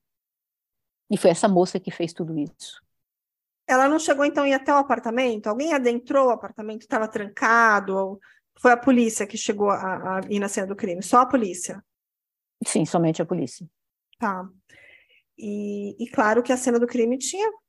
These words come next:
Speaker 2: eles não conseguiram nem limpar, né? Eu não sei se eles estavam muito do, louco, como você falou, talvez com o uso de entorpecente. É, havia,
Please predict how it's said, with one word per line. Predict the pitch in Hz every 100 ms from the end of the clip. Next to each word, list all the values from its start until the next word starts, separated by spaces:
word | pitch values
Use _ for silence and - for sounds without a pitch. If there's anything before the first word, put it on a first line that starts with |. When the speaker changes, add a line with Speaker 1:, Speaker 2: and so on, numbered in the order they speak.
| _
Speaker 2:
eles | 277 294
não | 427
conseguiram | 466 453 453 466
nem | 466 480 480
limpar, | - 254 247 220
né? | 220
Eu | 226
não |
sei | 254 311
se |
eles | 294
estavam | 285 254 240
muito | 254 285 247
do, | 233 226
louco, | 220 220 220
como | 226
você | 226
falou, | 240 208
talvez | 208 214 214 220
com | - 226
o | 208 196
uso | 208 214
de | 214
entorpecente. | 214 214 196 - 247 285 254 240 - - - - _ _
É, | - 196 202 196 190 190 180
havia, | 208 233 269 403 381 247